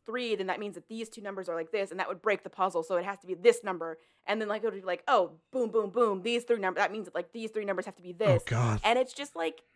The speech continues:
Speaker 1: but he's so endearing, and, like, it'll be fun to, like, watch him where he's just like, "Oh, I thought it was this, but, like, oh, bobbins." Like, he's British, he's like, "Oh,
Speaker 2: <laughs>
Speaker 1: bobbins. It, it means it can't be that." It's just, like,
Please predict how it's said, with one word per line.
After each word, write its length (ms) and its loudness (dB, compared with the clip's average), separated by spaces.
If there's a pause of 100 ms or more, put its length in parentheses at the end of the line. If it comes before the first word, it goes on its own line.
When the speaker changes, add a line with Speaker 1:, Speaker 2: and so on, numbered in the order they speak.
(640)
Speaker 1:
but 100 0
he's 160 0
so 220 4
endearing, 760 0
and, 180 -6
like, 180 0
it'll 120 6
be 120 0
fun 240 4
to, 60 -2
like, 160 2
watch 300 8
him 100 -2
where 100 -12
he's 140 -18
just 120 -12
like, 220 -4
"Oh, 240 6
I 80 4
thought 220 4
it 60 -4
was 140 -4
this, 200 0
but, 100 -18
like, 160 -10 (240)
oh, 180 -4 (120)
bobbins." 420 4
Like, 100 4
he's 140 4
British, 320 8
he's 100 6
like, 100 6
"Oh, 160 10
Speaker 2:
<laughs> 40 2
Speaker 1:
bobbins. 500 8
It, 160 -2
it 240 2
means 160 2
it 120 -6
can't 200 0
be 120 -8
that." 280 4
It's 160 6
just, 140 -4
like, 140 -10